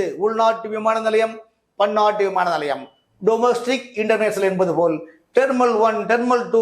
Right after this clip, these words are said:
டெர்மினல் த்ரீ, டெர்மினல் ஃபோர், டெர்மினல் ஃபைவ், டெர்மினல் சிக்ஸ் பட்டு அப்படி அடுக்கடுக்காக தமிழ்நாட்டில் முப்பத்தெட்டு மாவட்டத்திலும் உள்ள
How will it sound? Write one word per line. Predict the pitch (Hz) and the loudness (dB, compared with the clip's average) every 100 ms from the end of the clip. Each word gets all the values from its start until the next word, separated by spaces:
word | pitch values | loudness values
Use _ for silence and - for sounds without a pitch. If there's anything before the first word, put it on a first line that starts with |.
| 214 | 2
டெர்மினல் | 214 233 240 233 | 2 0 0 -2
த்ரீ, | 220 220 208 | 0 0 0
டெர்மினல் | 226 240 240 240 | 0 0 -2 0
ஃபோர், | 220 214 214 | 0 0 -2
டெர்மினல் | 233 240 226 | -2 -2 0
ஃபைவ், | 220 202 | 0 0
டெர்மினல் | 208 226 226 | -6 -8 -8
சிக்ஸ் | 208 - | -12 -6
பட்டு | 240 240 233 - _ | -2 0 -2 -8 _
அப்படி | 214 202 | 0 2
அடுக்கடுக்காக | 214 170 240 277 277 254 233 214 196 - - - | 0 2 0 0 0 2 2 2 2 -2 -10 -2
தமிழ்நாட்டில் | 208 247 254 226 214 | 0 2 0 0 -4
முப்பத்தெட்டு | 226 - 269 - 247 214 220 | -4 2 2 2 0 0 2
மாவட்டத்திலும் | 208 247 262 226 226 | 2 2 0 0 -2
உள்ள | 214 | 0